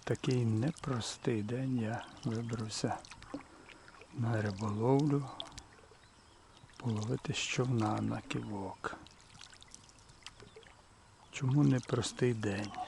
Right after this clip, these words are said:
Тому що сьогодні передають спеку тридцять шість градусів. Ну, в таку погоду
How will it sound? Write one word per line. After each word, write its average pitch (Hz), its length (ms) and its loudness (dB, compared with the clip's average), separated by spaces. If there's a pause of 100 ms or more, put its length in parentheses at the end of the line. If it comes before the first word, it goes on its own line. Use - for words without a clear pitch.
(680)
Тому 123 280 2
що - 200 -8
сьогодні 156 640 0
передають 120 580 2
спеку - 640 -2 (100)
тридцять - 560 -4
шість 117 380 0
градусів. 104 800 -4 (840)
Ну, 165 160 6
в 170 100 -4
таку 147 560 2 (840)
погоду 143 800 6